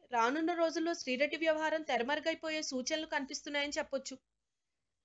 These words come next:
దీనంతటికీ ప్రధాన కారణం మాత్రం పవన్పై ఆమె అనుచిత ప్రవర్తనే అంటున్నారు సినీ క్రిటిక్స్. ఆమె అసలు పవన్ని, పవన్ ఫ్యాన్స్ని కెలక్కుండా ఉంటే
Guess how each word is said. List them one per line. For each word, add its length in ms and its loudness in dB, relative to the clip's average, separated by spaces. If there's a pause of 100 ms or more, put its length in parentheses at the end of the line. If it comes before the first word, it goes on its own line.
(100)
దీనంతటికీ 720 2
ప్రధాన 380 4
కారణం 380 2
మాత్రం 340 0 (220)
పవన్పై 420 4
ఆమె 200 2
అనుచిత 360 0
ప్రవర్తనే 440 2
అంటున్నారు 400 4
సినీ 260 2
క్రిటిక్స్. 420 0 (640)
ఆమె 200 6 (240)
అసలు 240 -2
పవన్ని, 520 4
పవన్ 340 2
ఫ్యాన్స్ని 420 0
కెలక్కుండా 560 0
ఉంటే 240 -6